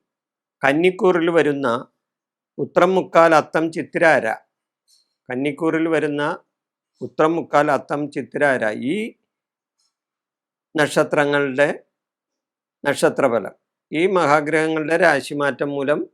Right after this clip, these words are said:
ഉണ്ടാകുന്ന ഫലമായിട്ട് ഈ നക്ഷത്രങ്ങൾക്ക് ഉണ്ടാകുന്ന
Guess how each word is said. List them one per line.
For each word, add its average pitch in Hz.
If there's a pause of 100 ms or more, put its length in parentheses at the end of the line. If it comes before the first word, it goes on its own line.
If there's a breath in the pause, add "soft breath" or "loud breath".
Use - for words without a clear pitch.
ഉണ്ടാകുന്ന 127 (2000)
ഫലമായിട്ട് 147 (280)
ഈ - (120)
നക്ഷത്രങ്ങൾക്ക് 143
ഉണ്ടാകുന്ന 131